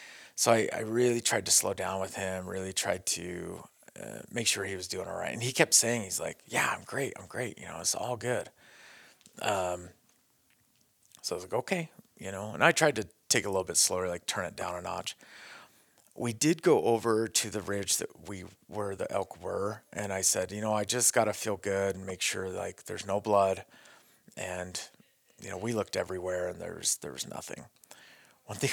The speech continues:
we did see, though, was the amount of tracks and bedding areas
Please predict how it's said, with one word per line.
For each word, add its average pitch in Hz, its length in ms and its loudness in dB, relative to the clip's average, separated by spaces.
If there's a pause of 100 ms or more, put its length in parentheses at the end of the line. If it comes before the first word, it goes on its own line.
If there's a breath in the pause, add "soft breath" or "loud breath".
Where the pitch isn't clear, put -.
we 92 80 0
did 185 340 4
see, 104 200 4
though, 98 540 0
was 95 600 0
the 101 140 -6
amount 101 420 -2
of - 140 -12
tracks - 720 0 (400)
and 98 260 -8
bedding 104 380 0
areas 135 720 -2